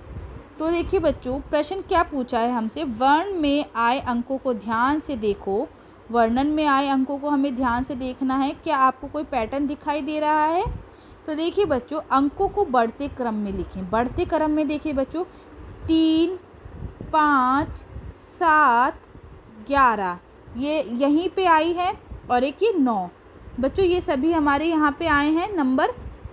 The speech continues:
ठीक है। तो देखिए बच्चों, यहाँ पे हमने लिखी, क्या लिखी? हमने ये pattern यहाँ पे लिखा, तीन, पाँच,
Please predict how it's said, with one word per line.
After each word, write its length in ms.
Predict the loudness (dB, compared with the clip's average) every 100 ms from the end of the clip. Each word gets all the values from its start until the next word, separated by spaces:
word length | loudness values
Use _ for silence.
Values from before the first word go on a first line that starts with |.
| -12
ठीक 240 | -6 -4 -2
है। 1800 | -2 -4 -20 -20 -20 -18 -12 -12 -12 -18 -20 -18 -16 -16 -16 -18 -14 -10
तो 180 | -4 -2
देखिए 300 | -2 0 2
बच्चों, 280 | 2 0 -2
यहाँ 260 | 0 0
पे 140 | 0 0
हमने 280 | 0 2 2
लिखी, 360 | 0 -2 -4 -6 -8 -20 -20 -20 -20 -20 -20 -20 -20 -20 -20 -18 -4
क्या 120 | 0
लिखी? 340 | 0 -2 0 0 -2 -12 -20 -20 -20 -20 -20 -20 -20 -14
हमने 220 | -4 0 2
ये 140 | 0
pattern 440 | 0 0 0 0 2
यहाँ 220 | 2 2
पे 120 | 0
लिखा, 340 | -4 -2 -2 -2 -4 -16 -20 -20 -18 -16 -14 -14 -16 -20 -20 -20 -20 -8
तीन, 480 | -4 0 0 -2 -4 -10 -20 -20 -20 -18 -20 -20 -20 -2
पाँच, 640 | 2 4 2 0 -2 -6